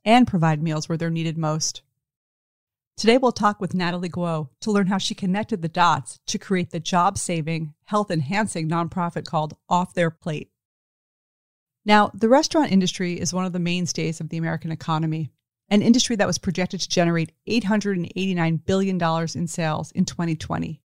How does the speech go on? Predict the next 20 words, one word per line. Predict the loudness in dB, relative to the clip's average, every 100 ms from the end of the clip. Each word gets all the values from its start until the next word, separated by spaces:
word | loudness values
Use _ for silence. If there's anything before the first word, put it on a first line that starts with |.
| _ _ _ _ 4
And | 6
significantly, | 6 4 4 0 -2 0 -2
restaurants | 2 2 2 2 0 0
employ | -4 0 0
more | 2 2 2
minority | 2 2 2 2 2
managers | 2 4 2 2 0 -2 0
than | 0 2
any | 2 2
other | 2 0
industry. | -2 -2 -4 -4 -6 -10 _ _ _ _ _ _ _ _ 2
But | 4
at | 4
the |
height | 0 2 2
of | 4
the | 2
pandemic, | 2 4 4 4 2 0
more | 2 4
than | 4